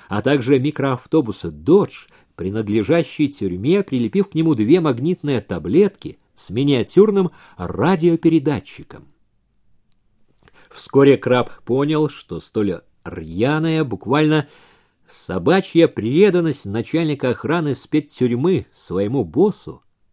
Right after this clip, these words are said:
продиктована не только служебными обязанностями,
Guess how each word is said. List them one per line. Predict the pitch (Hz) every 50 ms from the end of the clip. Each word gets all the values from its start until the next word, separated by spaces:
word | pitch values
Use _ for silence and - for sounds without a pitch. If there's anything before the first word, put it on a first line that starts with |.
| _ _ _ -
продиктована | - - 78 90 92 - - 165 180 180 170 165
не | 147 147
только | 135 175 185 175 - 151
служебными | - - - 113 113 110 98 80 85 104 165 196 190 190 196 190 196 -
обязанностями, | - 156 160 131 156 180 185 156 156 165 170 156 - - - 170 175 160